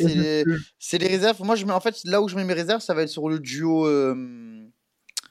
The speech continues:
Speaker 2: ça va être sur le duo, euh, Mobley-Allen,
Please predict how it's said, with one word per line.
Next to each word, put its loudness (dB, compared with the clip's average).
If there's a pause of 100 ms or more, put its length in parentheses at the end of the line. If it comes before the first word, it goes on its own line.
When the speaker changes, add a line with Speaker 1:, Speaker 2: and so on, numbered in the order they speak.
(320)
Speaker 2:
ça -2
va 2
être -2
sur -4
le 0
duo, 0
euh, 0
Mobley-Allen, 0